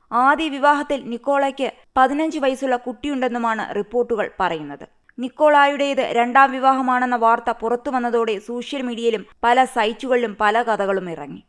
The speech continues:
വരലക്ഷ്മിയുടെ പേരിൽ മുൻപ് വ്യാപകമായി പറഞ്ഞു കേട്ടിരുന്ന ഗോസിപ്പുകളുമായി ഇക്കാര്യം ബന്ധിപ്പിച്ച് വാർത്തകൾ വന്നു.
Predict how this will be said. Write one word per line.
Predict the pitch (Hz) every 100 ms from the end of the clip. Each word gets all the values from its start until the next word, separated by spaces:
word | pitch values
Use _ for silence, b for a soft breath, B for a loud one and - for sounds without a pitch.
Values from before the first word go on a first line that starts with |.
| _
വരലക്ഷ്മിയുടെ | 202 269 302 311 - 294 294 302
പേരിൽ | 277 277 262
മുൻപ് | 240 247 254
വ്യാപകമായി | 262 214 233 247 269 254 262 247 202 _ -
പറഞ്ഞു | 240 269
കേട്ടിരുന്ന | 254 262 254 240 220
ഗോസിപ്പുകളുമായി | 202 220 220 247 254 240 226
ഇക്കാര്യം | - 214 254 240 240
ബന്ധിപ്പിച്ച് | 214 214 214 220 202
വാർത്തകൾ | 180 190 - 208 185
വന്നു. | 135 147